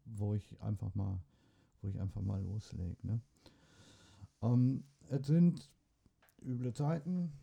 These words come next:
aber das haben wir ja jetzt schon gehört. Hm.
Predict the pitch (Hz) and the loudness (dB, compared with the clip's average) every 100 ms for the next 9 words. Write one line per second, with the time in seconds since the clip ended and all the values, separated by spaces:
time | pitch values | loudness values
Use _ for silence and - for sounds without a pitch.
0 | - - 107 113 117 107 117 117 107 101 | -20 -12 -4 -2 -2 0 0 0 0 -2
1 | - 104 104 107 95 60 - - - - | -2 -2 0 0 0 -4 -10 -12 -14 -16
2 | _ _ _ - 120 123 127 117 | _ _ _ -4 0 2 2 0